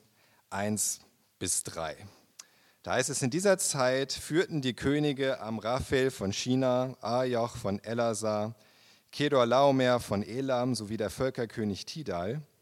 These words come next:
Krieg gegen die Könige Bera von Sodom, Birscha von Gomorra,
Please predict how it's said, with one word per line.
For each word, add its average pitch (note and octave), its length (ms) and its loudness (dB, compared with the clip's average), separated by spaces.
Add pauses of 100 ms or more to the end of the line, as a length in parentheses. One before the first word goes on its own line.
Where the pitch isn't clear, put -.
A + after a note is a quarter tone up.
(420)
Krieg G#3+ 300 -2
gegen C#3 260 2
die A#2 80 -2
Könige C3+ 460 2
Bera D3+ 480 2
von G#2 240 -2
Sodom, A#2+ 480 0
Birscha C3+ 420 0
von A2 220 -4
Gomorra, A2 580 -2